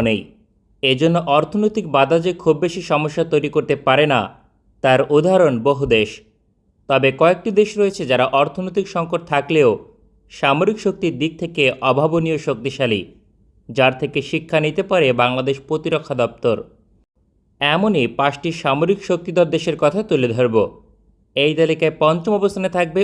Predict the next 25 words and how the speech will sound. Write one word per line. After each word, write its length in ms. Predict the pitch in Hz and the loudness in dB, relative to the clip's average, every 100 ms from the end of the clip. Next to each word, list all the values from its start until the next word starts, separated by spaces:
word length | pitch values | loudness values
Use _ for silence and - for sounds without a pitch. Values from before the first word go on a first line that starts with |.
| 190 | 0
উত্তর 320 | 143 - 139 135 | -2 0 -2 2
কোরিয়া। 320 | 123 117 104 - _ _ _ _ _ _ _ | 2 2 0 -2 _ _ _ _ _ _ _
এশিয়া 340 | - 165 190 196 | 0 0 2 4
মহাদেশে 440 | 190 190 185 196 - | 4 2 0 -6 -2
ছোট 160 | 151 151 160 | -2 -2 0
এই 60 | 135 | 0
দেশের 280 | 143 147 151 - | 0 -2 -4 0
আয়তন 340 | 135 156 165 139 143 | 0 2 2 0 -2
এক 140 | 135 135 | -4 0
লক্ষ 160 | 160 165 151 127 | -2 0 -2 0
বিশ 140 | 165 170 | -2 -2
হাজার 200 | 156 143 | -2 0
বর্গ 220 | 123 123 117 | 2 0 -2
কিলোমিটার, 460 | 127 117 113 117 101 - _ _ _ _ _ _ _ | -2 -2 0 0 -2 -4 _ _ _ _ _ _ _
অর্থনীতি 580 | 151 160 185 214 220 220 131 | 0 0 0 -4 -2 0 0
মাত্র 280 | 123 135 147 151 - | 0 -2 -4 -6 0
পঞ্চাশ 360 | 165 170 196 165 | 0 2 -2 0
বিলিয়ন 340 | 151 143 139 | -2 2 2
মার্কিন 340 | 123 120 - 123 117 | 4 0 0 0 4
ডলার, 280 | 113 107 98 - _ _ _ _ _ | 4 4 0 -10 _ _ _ _ _
অথচ 320 | 143 147 170 180 139 | 0 0 -2 -2 2
দেশটি 240 | 143 143 160 | 2 0 0
রয়েছে 300 | 165 160 160 160 | 0 0 -4 0
পারমাণবিক 560 | 127 131 135 135 135 117 | 2 2 0 0 -2 2
বোমা, 280 | 123 123 | 4 4